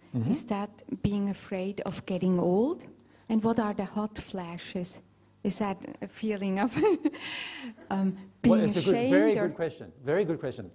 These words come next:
Speaker 1: They are all fear-based reactions, all of them. And let's look at the, the menopause in terms of there's a fra-, there's a fear of sexuality, there's a fear of no lo-, well, let's look at all sorts of issues here,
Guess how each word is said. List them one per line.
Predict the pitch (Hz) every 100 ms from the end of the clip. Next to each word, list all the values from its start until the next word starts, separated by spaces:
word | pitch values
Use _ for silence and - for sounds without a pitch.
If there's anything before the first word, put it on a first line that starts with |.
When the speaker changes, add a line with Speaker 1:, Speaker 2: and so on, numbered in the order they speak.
| -
Speaker 1:
They | 135 131
are | 127
all | 147 156 175
fear-based | - 160 151 131 131 117
reactions, | 123 117 110 98 85 - - _
all | - 131 127
of | 98
them. | 101 80 - _ - - -
And | 151 151 151 170
let's | 175 175
look | 160 160
at | 143 143
the, | 143 139 123 139
the | 139
menopause | 131 143 135 135 123
in | 120
terms | 135 127 120
of | 107 - - - _ _
there's | - 131 117
a |
fra-, | - 143 147 147
there's | 127
a | 113
fear | - 160 160 139
of | 117
sexuality, | - 131 - 117 120 165 240 269 - _
there's | - 110
a | 110
fear | - 156 156 147
of | 120
no | 143 135
lo-, | 135 143 127 - -
well, | - - - 185 -
let's | 202 208
look | 190 185
at | 151
all | - 190 214
sorts | - 165 147 151
of |
issues | 127 127 120 113
here, | 107 98